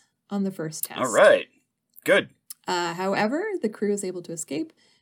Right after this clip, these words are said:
Speaker 1: No lives are lost, and it is salvaged to go on to do some more trials.
Speaker 2: Okay.
Speaker 1: Now, at this point, Hunley and the other investors are out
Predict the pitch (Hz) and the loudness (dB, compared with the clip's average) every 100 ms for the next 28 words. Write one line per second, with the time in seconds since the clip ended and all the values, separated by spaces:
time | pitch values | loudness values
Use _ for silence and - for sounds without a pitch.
0 | _ 190 170 160 156 - 156 233 294 294 | _ -6 -4 -4 -6 -10 -8 -4 -4 -6
1 | - - _ _ _ 208 202 170 170 170 | -10 -14 _ _ _ -4 -4 -4 -6 -6
2 | - 160 160 160 156 - 190 151 147 151 | -6 -8 -8 -8 -8 -12 -16 -14 -16 -16
3 | 151 151 151 147 147 147 151 160 156 - | -20 -18 -14 -12 -14 -16 -18 -20 -20 -20
4 | - - 143 - - _ _ _ _ _ | -20 -20 -12 -12 -12 _ _ _ _ _
5 | _ _ - 117 117 120 - _ _ _ | _ _ -8 -6 -4 -6 -8 _ _ _
6 | _ _ _ _ _ _ _ _ _ 247 | _ _ _ _ _ _ _ _ _ 0
7 | 254 330 - 349 117 - 247 302 320 - | 2 -2 -2 -4 -6 -6 -4 -4 -4 -2
8 | 208 202 214 202 185 180 190 175 165 165 | 0 0 -2 -2 -4 -6 -4 -6 -6 -8
9 | 165 165 160 | -8 -10 -10